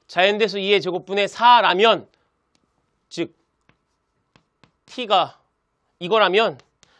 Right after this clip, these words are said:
이때의 지티는 얼마예요? 지티는 여러분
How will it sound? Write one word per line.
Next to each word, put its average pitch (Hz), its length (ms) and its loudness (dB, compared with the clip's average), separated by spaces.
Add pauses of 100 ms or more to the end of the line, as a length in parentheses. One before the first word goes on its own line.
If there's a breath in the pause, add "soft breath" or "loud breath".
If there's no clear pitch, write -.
(180)
이때의 233 460 2
지티는 220 380 -6
얼마예요? 175 360 -4 (540)
지티는 147 340 -12 (920)
여러분 156 340 -8